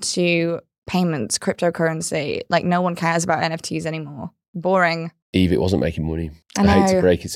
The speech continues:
Speaker 2: Look, Twitter's great. I love it. Probably my favourite platform. It doesn't make money.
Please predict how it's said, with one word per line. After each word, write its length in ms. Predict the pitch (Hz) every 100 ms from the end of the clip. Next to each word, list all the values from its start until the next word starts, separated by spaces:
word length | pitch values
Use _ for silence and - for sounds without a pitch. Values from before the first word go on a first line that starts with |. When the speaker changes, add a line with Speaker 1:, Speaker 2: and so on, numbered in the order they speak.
| -
Speaker 2:
Look, 280 | 95 -
Twitter's 320 | - - - 90
great. 380 | - 80 78 - -
I 160 | 87
love 220 | 85 85
it. 160 | 73 - -
Probably 260 | 101 85
my 60 | 78
favourite 260 | 82 78 -
platform. 560 | - - 73 71 - - _ -
It 140 | - -
doesn't 200 | 87 85
make 200 | 82 -
money. 340 | 85 80 73